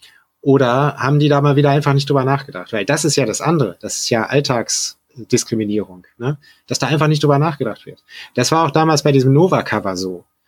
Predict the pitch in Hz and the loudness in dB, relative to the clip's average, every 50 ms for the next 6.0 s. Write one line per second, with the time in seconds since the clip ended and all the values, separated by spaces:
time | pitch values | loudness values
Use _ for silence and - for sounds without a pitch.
0 | _ _ _ _ _ _ - 123 120 120 113 - 123 - - 123 117 110 - - | _ _ _ _ _ _ -2 0 2 2 2 2 0 -2 -2 -2 -2 -2 -2 -4
1 | - - - 117 110 107 107 107 107 107 90 101 - - 107 - - 113 110 107 | -6 -6 -4 -4 -4 -2 -2 -2 -4 -4 -4 -4 -4 -4 -4 -2 -2 -2 -2 -2
2 | - - 98 95 95 92 95 104 123 131 143 139 156 147 143 139 135 - 127 151 | -2 -6 -10 -10 -10 -8 -6 -2 0 0 2 2 2 2 0 0 -2 0 0 0
3 | 165 160 - - 98 92 82 69 80 113 143 180 196 156 127 120 123 135 143 151 | 0 -2 -2 -6 -6 -8 -8 -10 -8 -6 -6 -4 -2 -2 0 0 0 0 0 0
4 | 156 160 151 _ _ _ _ - - 120 - 117 - 92 101 117 110 - - 127 | 0 -2 -6 _ _ _ _ -8 -8 -6 -6 -8 -12 -12 -12 -12 -12 -10 -8 -6
5 | 113 117 127 135 123 120 - - 120 - - - 147 160 165 170 170 165 160 | -4 -2 -2 -2 -2 -2 -4 -4 -6 -6 -4 -4 -2 -2 -2 -2 -2 -2 -4